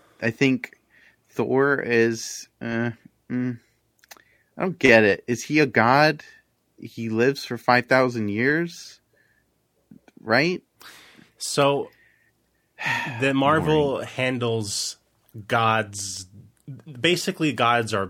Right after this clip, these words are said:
Speaker 2: they're, they're aliens, I think, is how Marvel handles. So technically,
Speaker 1: Okay.
Speaker 2: Thor's an alien. Uh, it's
Speaker 1: Okay.
Speaker 2: not like D C where Wonder Woman is a god and her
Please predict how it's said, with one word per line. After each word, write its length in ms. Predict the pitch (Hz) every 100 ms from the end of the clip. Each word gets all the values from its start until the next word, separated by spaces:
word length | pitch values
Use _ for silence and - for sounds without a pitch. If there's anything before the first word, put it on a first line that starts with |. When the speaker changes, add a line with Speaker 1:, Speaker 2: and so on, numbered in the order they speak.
| -
Speaker 2:
they're, 280 | 117 107 107
they're 220 | 110 107 -
aliens, 680 | 98 85 82 80 - - -
I 60 | 110
think, 300 | - 90 -
is 140 | 110
how 140 | 95 98
Marvel 380 | 92 90 85
handles. 340 | 82 82 85 -
So 80 | 113
technically, 560 | 202 202 104 98 160
Speaker 1:
Okay. 100 | 151
Speaker 2:
Thor's 300 | 139 127 113
an 80 | 101
alien. 500 | 85 80 85 - 101 _ _ _ _ _ _ _ _
Uh, 220 | 104 104
it's 140 | 110 -
Speaker 1:
Okay. 80 | 143
Speaker 2:
not 120 | 127
like 220 | 123 110
D 160 | 117 107
C 320 | - 113 104
where 560 | 95 95 90 90 90 98
Wonder 280 | 104 117
Woman 360 | 98 101 98 95
is 140 | 98
a 60 | 90
god 480 | - 87 78 82 - _ _ -
and 300 | 101 92 90
her 360 | - 98 95